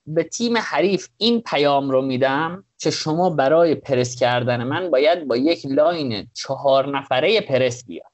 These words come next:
یعنی اگر لاین اول پرس چهار نفر نباشه نمیتونی توپ منو بگیری و با شمارهٔ دهم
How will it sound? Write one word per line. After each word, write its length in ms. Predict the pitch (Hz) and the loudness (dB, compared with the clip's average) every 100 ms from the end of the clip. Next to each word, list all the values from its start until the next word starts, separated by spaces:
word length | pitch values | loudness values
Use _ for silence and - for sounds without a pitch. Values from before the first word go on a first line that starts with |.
| _ | _
یعنی 200 | 135 165 - | -6 -6 -2
اگر 340 | 185 190 160 143 | 0 2 0 0
لاین 340 | 147 185 175 | 0 0 -4
اول 440 | 87 123 139 170 | -4 -2 0 0
پرس 340 | 143 117 123 131 | 0 -2 -4 -6
چهار 560 | 117 - 131 127 131 | -8 -2 2 4 2
نفر 280 | 123 131 127 | -4 0 -2
نباشه 840 | 131 127 123 120 - 160 156 151 _ - | -2 -2 0 0 0 0 0 -2 _ -6
نمیتونی 500 | 165 214 202 127 110 | -2 0 0 -2 -2
توپ 200 | 113 117 | -4 -4
منو 260 | 110 107 | -4 -2
بگیری 380 | 104 98 92 73 _ _ | -2 -4 -4 -10 _ _
و 180 | 143 156 | -2 0
با 140 | 165 | 2
شمارهٔ 680 | 160 - 139 165 160 165 160 | 0 -4 0 2 2 2 2
دهم 600 | 170 202 220 175 113 | 0 -2 -2 -6 -8